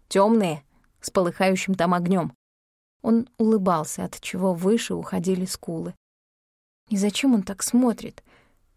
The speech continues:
Зачем вообще так? Зачем рядом со мной? Я для него только средство дойти до цели. Даррес явно из тех, кто пойдет по головам ради нее. Надо бежать от него прочь,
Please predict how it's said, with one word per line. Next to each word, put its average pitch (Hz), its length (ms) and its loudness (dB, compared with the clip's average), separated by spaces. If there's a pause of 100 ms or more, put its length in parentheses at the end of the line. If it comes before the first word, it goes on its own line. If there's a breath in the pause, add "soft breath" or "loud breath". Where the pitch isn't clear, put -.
(120)
Зачем 226 360 0
вообще 240 380 0
так? 196 400 -6 (480)
Зачем 220 460 2
рядом 190 300 -2
со 202 180 -4
мной? 208 340 0 (640)
Я 208 220 2
для 202 140 2
него 190 240 0
только 196 300 -4
средство 214 520 -4
дойти 196 280 -4
до 196 140 -4
цели. 190 420 -6 (640)
Даррес 247 420 2
явно 240 380 2
из 185 140 -6
тех, 214 200 -2
кто - 160 -8
пойдет 180 360 -4
по - 100 -6
головам 185 580 0 (440)
ради 185 280 -2
нее. 185 360 -4 (720)
Надо 190 220 0
бежать 196 420 0
от 185 100 -8
него 190 220 -4
прочь, 196 420 -8